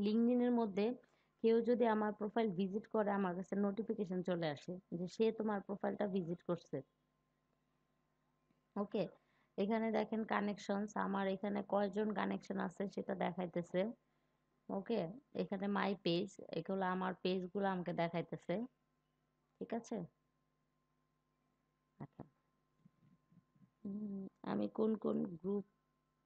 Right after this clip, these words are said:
আমার কাছ, আমি like করছি বা গ্রুপে join আছি,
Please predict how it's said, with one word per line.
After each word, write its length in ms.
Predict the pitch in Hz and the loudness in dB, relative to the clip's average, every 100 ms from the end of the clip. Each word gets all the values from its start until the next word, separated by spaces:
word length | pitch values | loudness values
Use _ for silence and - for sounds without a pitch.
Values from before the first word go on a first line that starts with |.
| _ - | _ -8
আমার 200 | 185 185 | -6 -6
কাছ, 240 | 175 190 180 - - | -4 -4 -4 -6 -4
আমি 200 | 185 185 - | -2 -2 -2
like 260 | 180 180 175 - | 0 0 -2 -6
করছি 460 | 185 156 - 190 190 202 269 - | -6 -6 -6 -2 -2 -4 -10 -4
বা 140 | 175 170 | -2 -2
গ্রুপে 300 | 170 175 180 | -4 0 0
join 300 | 175 175 175 | 4 4 4
আছি, 280 | 175 - 180 | 0 -2 -2